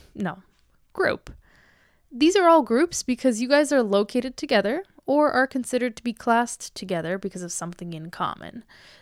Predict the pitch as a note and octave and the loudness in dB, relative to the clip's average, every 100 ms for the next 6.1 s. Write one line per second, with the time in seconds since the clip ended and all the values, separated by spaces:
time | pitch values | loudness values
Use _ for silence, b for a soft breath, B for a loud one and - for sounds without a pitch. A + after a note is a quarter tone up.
0 | - G3+ F3+ - G3+ G#3+ F3+ F#3+ C#3+ C3 | 0 2 0 -2 0 0 -2 -8 -10 -10
1 | C4+ C#4+ - E3+ D3 F3+ E3 - - B3 | -10 -12 -12 -12 -12 -16 -16 -14 -12 -10
2 | - _ - G#3+ F3 A#3+ G#3 F3 B3+ C#4+ | -12 _ -4 -4 2 2 2 0 -4 -6
3 | - - F#3 E3+ D#3+ E3 B3+ - - - | -14 -10 -8 -8 -8 -6 -6 -6 -10 -10
4 | A3+ - - G#3+ G#3 G#3+ G3 G3 G#3+ B3+ | -10 -14 -6 -2 0 0 -2 -2 2 0
5 | C4+ - - C4+ C4 - C4+ C4 - F3+ | -2 -12 -4 -4 -4 -2 0 0 -4 -6
6 | E3+ | -6